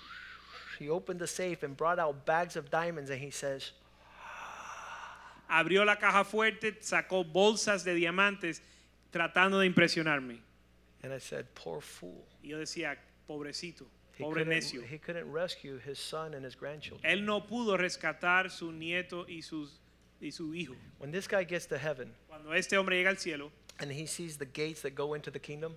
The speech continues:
Speaker 2: y él ve las, las puertas que abren al cielo,
Speaker 1: he's gonna
Speaker 2: que
Speaker 1: know what a diamond
Speaker 2: entran al
Speaker 1: really
Speaker 2: suelo,
Speaker 1: looks like.
Speaker 2: él va a conocer qué es un diamante.
Speaker 1: He's gonna faint.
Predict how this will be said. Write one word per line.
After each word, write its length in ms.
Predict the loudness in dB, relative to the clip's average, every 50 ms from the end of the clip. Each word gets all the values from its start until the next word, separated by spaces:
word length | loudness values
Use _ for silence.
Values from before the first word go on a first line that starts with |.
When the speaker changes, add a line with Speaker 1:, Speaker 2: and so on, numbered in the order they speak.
| -12 -16 -10
Speaker 2:
y 160 | -4 0 2
él 200 | 2 2 2 2
ve 240 | 2 4 6 6 6
las, 240 | 4 2 2 0 -2 -6 -10 -18 -20 -20 -18 -10 -6
las 200 | -4 -4 -4 -6
puertas 560 | -4 2 4 6 6 6 4 2 0 0 0
que 160 | 0 2 4
abren 500 | 6 8 6 6 6 4 2 2 0 -2 -4
al 200 | -2 -2 -2 -4
cielo, 400 | -6 -2 0 0 0 0 -2 -6 -8 -8
Speaker 1:
he's 160 | -8 -6 -4
gonna 160 | -4 -2 0 2
Speaker 2:
que 60 | 2
Speaker 1:
know 120 | 2 2
what 140 | 2 0 0
a 40 | 0
diamond 200 | 2 2 2 2 0
Speaker 2:
entran 80 | 0 0
al 20 | 0
Speaker 1:
really 140 | 0 0 0
Speaker 2:
suelo, 120 | 0 0 0
Speaker 1:
looks 100 | -2 -2
like. 240 | -6 -6 -6 -8 -12 -12 -6 -2
Speaker 2:
él 180 | 0 2 4
va 80 | 4 4
a 60 | 4 4
conocer 540 | 2 2 2 2 0 2 4 4 4 4 4
qué 120 | 2 0 0
es 120 | 0 -2
un 80 | -4 -2
diamante. 480 | 0 0 0 0 0 -2 -2 -6 -10 -12 -10 -10 -10 -10 -10 -12 -12 -12 -10 -10 -8 -8 -6 -6 -4 -4 -4 -4 -4 -6 -6 -6 -6 -4 -4 -2 -2 -2 -2 -4 -4 -4 -4 -2 0 2 2 2 2 -2 -2 0 0 0 0 0 0 -2 -2 -2 -2 -2 -2 -2 -2 -2 -2 -2 0 0 -2 -2 -2 -4 -4 -2 -2 -2 -2 -2 -4 -4 -4 -2 -2 0 0 0 -2 -4 -4 -4 -2 -2 -2 -2 -4 -6 -6 -6 -8 -8 -2 2 6
Speaker 1:
He's 180 | 6 6 6
gonna 220 | 6 6 6 6 4
faint. 400 | 2 4 4 4 4 2 -4